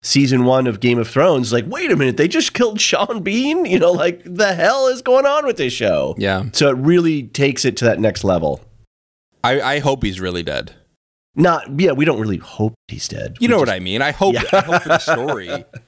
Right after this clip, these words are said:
Speaker 2: he's
Speaker 1: monster.
Speaker 2: really dead, that
Speaker 1: You're a
Speaker 2: there are
Speaker 1: monster,
Speaker 2: stakes.
Speaker 1: John. <laughs>
Speaker 2: Yeah, yeah. No, I mean, you know what? You know what? I don't care. The voice actor, I'm pretty sure, does, like, all the clones, so
Speaker 1: <laughs>
Speaker 2: he,
Speaker 1: Right,
Speaker 2: he's got a
Speaker 1: exactly.
Speaker 2: job.
Speaker 1: He's
Speaker 2: He's
Speaker 1: fine.
Speaker 2: got a job.
Speaker 1: Exactly.
Speaker 2: But, uh, <laughs> as far as a character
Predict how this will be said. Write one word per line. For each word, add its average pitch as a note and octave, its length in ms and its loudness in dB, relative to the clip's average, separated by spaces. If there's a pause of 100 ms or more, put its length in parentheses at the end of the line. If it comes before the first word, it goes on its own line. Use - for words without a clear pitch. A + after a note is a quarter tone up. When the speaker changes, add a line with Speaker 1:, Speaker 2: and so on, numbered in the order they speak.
(180)
Speaker 2:
he's F3+ 140 0
Speaker 1:
monster. D#3+ 680 0
Speaker 2:
really G#2+ 200 -6
dead, A#2+ 200 0
that C#3+ 40 0
Speaker 1:
You're F#3+ 100 4
a - 20 0
Speaker 2:
there D3 120 -2
are - 40 0
Speaker 1:
monster, G3 460 -2
Speaker 2:
stakes. A#2 80 -8
Speaker 1:
John. G2+ 480 -6 (160)
<laughs> - 180 -2
Speaker 2:
Yeah, G#2+ 360 0 (220)
yeah. G#2 280 -4 (540)
No, B2+ 80 2
I D3 160 2
mean, B2+ 240 -4
you A#2 100 -4
know C3 140 0
what? D3 240 -2
You C3 120 2
know D3 100 4
what? D3 120 2
I D#3 140 -2
don't C#3+ 180 -4
care. G#2 180 -2
The A2 120 0
voice D3 240 0
actor, B2+ 260 0
I'm G#2+ 80 2
pretty A2 180 2
sure, A2 160 0
does, G2+ 160 0
like, G2 140 -4
all G2+ 160 2
the G2 60 -2
clones, F#2+ 400 -2
so F#2 300 0
Speaker 1:
<laughs> - 40 -10
Speaker 2:
he, A2 180 0 (120)
Speaker 1:
Right, E3 280 0 (140)
Speaker 2:
he's D#3+ 160 -2
got D#3+ 160 0
a C#3 40 -4
Speaker 1:
exactly. - 20 -4
Speaker 2:
job. G#2+ 260 -4
Speaker 1:
He's B2 180 -6
Speaker 2:
He's D3+ 100 -4
Speaker 1:
fine. F2 100 -4
Speaker 2:
got C3 120 0
a A#2+ 60 -4
job. F#2 240 -8
Speaker 1:
Exactly. E2 400 -6
Speaker 2:
But, G#2 320 -2
uh, G#2+ 240 -2 (160)
<laughs> - 140 -8
as E3+ 180 0
far D#3 240 0
as C3+ 160 -2
a B2 40 -10
character C3 640 -2